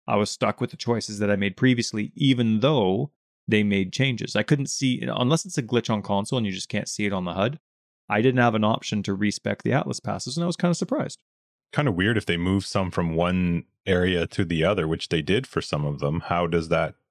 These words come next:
Speaker 2: how does it decide what passives are still gonna be allocated?
Speaker 1: I don't know. Maybe I didn't have any of the moved ones selected, but I was focusing on Harvest 'cause I missed on, on Harvest substantially when it was actually a league. So I didn't,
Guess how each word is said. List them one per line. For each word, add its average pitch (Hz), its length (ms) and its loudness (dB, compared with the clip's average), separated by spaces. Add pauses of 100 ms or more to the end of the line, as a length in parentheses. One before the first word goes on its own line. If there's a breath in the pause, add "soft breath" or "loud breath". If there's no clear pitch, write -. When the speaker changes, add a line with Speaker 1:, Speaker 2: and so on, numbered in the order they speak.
(120)
Speaker 2:
how 92 200 -2
does 92 160 0
it 82 100 -2
decide 80 440 -2
what 80 360 -2
passives 85 480 -2
are 76 80 -4
still 78 280 -4
gonna 80 120 -2
be 76 140 -2
allocated? - 480 -2 (100)
Speaker 1:
I 110 80 2
don't 110 120 2
know. 113 100 4
Maybe 113 340 4
I 107 60 4
didn't 101 320 -2
have 101 320 0
any 110 240 2
of 101 140 -4
the 101 320 2
moved 101 320 0
ones 101 280 2
selected, 95 640 -4 (220)
but 117 160 2
I 123 100 4
was 120 300 4
focusing 127 480 0
on 92 160 0
Harvest 107 280 2
'cause 107 140 0
I 107 80 4
missed 110 380 2
on, 90 240 -2 (120)
on 95 200 0
Harvest 90 380 -2
substantially 104 680 -6 (480)
when 101 220 6
it 113 100 6
was 101 160 0
actually 92 460 0
a 87 60 0
league. 120 280 2
So 110 200 2
I 101 100 4
didn't, 110 560 0